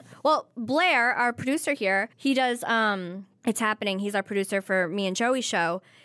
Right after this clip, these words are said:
Speaker 2: He, he has a podcast, and I did his show at, like, eleven thirty. He was drinking wine.
Speaker 1: Oh, I
Speaker 2: So,
Speaker 1: like it.
Speaker 2: you know?
Speaker 1: See, we're at work.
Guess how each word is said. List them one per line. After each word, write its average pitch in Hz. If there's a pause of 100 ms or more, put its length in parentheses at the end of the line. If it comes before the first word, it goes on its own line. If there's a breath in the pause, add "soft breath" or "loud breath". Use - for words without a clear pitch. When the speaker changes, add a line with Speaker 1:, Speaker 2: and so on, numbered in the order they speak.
(100)
Speaker 2:
He, -
he 339
has 277
a 226
podcast, 196
and 214
I 247
did 254
his 247
show 220
at, 208
like, 196 (340)
eleven 214
thirty. 226 (180 loud breath)
He 415
was 381
drinking 240
wine. - (100)
Speaker 1:
Oh, 277
I 175
Speaker 2:
So, 233
Speaker 1:
like 320
it. 262 (140)
Speaker 2:
you 269
know? 311 (100)
Speaker 1:
See, 392 (720 loud breath)
we're 330
at 381
work. 220